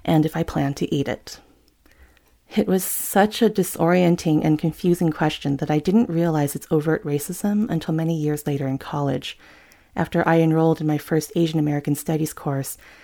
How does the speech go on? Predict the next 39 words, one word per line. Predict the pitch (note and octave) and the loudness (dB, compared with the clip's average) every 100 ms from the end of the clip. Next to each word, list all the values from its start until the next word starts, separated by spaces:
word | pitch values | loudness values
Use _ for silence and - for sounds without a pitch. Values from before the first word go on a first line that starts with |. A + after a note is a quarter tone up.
| - - | -20 -2
and | E3+ D#3 - | 2 4 2
learned | D#3+ D#3+ D#3+ | 2 4 2
about | D#3 C#3+ | 0 -2
the | D#3 | -2
history | - F#3+ - C#3+ - | -2 -4 -2 0 0
of | - | 0
anti-Asian | D#3+ D#3+ E3 D#3 D3+ D3 C#3+ | 0 2 2 2 2 2 0
violence | D3 D3 D3+ D3+ - - | 0 0 2 0 -4 -6
and | D3+ D3 | -4 -4
federal | - F3 F3+ E3+ | -2 0 2 2
legislation | D#3 D3+ D3+ - F3 - - | 2 0 -4 0 0 0 0
intended | D3 - G3 G3 D3+ C#3 - - - - | 0 0 0 2 2 0 -4 -20 -20 -12
to | - | -6
keep | F3+ - F3 - | -2 4 4 4
U | F3+ G3 | 4 4
S | G3+ | 2
born | - E3+ E3+ | 2 2 4
Asians | D#3+ D#3 D#3 D3+ | 2 4 2 2
designated | - D#3 E3 D#3 D3 D3+ - | 2 0 0 0 2 2 0
permanently | - F#3+ F#3 F3+ F3 E3 D#3+ - | -2 2 4 2 2 0 -2 -6
deportable | - - D#3 D#3+ D#3 D3+ D3+ - _ | -6 -4 0 0 2 0 -2 -12 _
foreign | - - D3 C#3+ - | -8 -2 2 2 0
aliens. | C#3+ C#3 C3 C3+ D3 - - _ _ _ _ _ _ - - - - - | 0 0 0 0 -4 -8 -18 _ _ _ _ _ _ -20 -20 -20 -20 0
I | F#3+ | 2
was | F#3 | 2
still | - A#3 | 4 2
too | A#3 A#3 | 4 2
young | F#3 E3+ | 4 2
to | E3 E3+ | 2 0
know | D#3+ | 0
that | D#3 E3+ | 0 -4
Chinese | - D#3+ D#3+ E3+ | -2 0 0 0
people | - D3+ D3 | -4 -2 -2
had | D3+ | -2
been | - D3+ | 0 2
lynched | D3+ D3+ - E3 | 2 2 -2 -2
in | |
America | D3+ D#3 D3+ - | 0 0 0 -4
too, | - - F3+ D3 | -6 -2 0 0